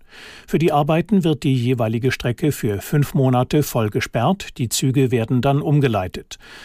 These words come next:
Betroffen sind unter anderem die Verbindungen von Hamburg nach Bremen, Hannover und Berlin. Finanziert wird die Sanierung vor allem vom Bund.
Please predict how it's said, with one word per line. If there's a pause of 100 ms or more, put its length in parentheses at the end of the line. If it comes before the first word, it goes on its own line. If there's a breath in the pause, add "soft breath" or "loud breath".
(120 loud breath)
Betroffen
sind
unter
anderem
die
Verbindungen
von
Hamburg
nach
Bremen,
Hannover
und
Berlin. (540 loud breath)
Finanziert
wird
die
Sanierung
vor
allem
vom
Bund.